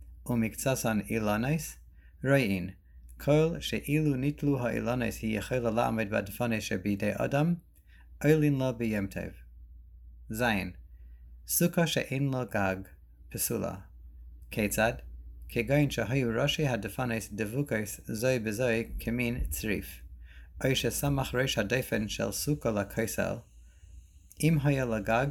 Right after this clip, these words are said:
אפילו טפח, או שהגביה הדופן הסמוך לכותל מן הקרקע טפח, הרי זו כשרה. סוכה עגולה,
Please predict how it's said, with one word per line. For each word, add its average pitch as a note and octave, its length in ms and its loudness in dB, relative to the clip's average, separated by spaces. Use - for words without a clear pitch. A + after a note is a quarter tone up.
אפילו A2 400 -4
טפח, D3+ 540 -2
או C3 160 2
שהגביה A2+ 680 0
הדופן A2 420 0
הסמוך A2+ 420 -2
לכותל A2+ 420 0
מן G2+ 180 2
הקרקע G#2 460 0
טפח, C#3+ 520 -2
הרי A#2+ 280 4
זו B2 120 0
כשרה. G2 460 0
סוכה D#3 520 0
עגולה, C#3 640 2